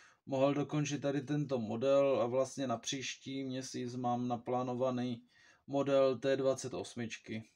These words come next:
Už to můžu říct. Eh, vlastně těm, co hraju vlastně online kámošům, tak těm jsem to řekl. Ostatním jsem to taky řekl, takže vlastně,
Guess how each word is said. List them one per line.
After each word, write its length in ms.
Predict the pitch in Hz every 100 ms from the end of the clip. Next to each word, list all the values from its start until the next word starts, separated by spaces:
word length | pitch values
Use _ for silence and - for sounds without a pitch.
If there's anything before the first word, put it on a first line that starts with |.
| _
Už 140 | 123 -
to 120 | -
můžu 380 | 113 110 120 117
říct. 600 | 120 117 - - - - - _ _ _ _ _ _ _ _ _ _ _ _ _ _ -
Eh, 200 | 101 107
vlastně 420 | 120 123 139 123
těm, 180 | 131 127
co 180 | 135
hraju 580 | 131 131 135 135 127 123 _ _ _ _ _ _ _ _ _ _ _ _
vlastně 340 | 135 131 135 -
online 420 | 139 143 139 143
kámošům, 520 | 143 143 143 143 139
tak 160 | 131 120
těm 140 | 139
jsem 200 | 127 117
to 140 | -
řekl. 720 | 107 135 - 165 160 160 151 151 _ - - _ _
Ostatním 520 | - 135 151 135 143 135
jsem 140 | 123
to 120 | 98
taky 340 | 165 - 170 170
řekl, 600 | 165 156 165 160 156 151
takže 320 | 135 135 131
vlastně, 540 | 131 131 127 - 135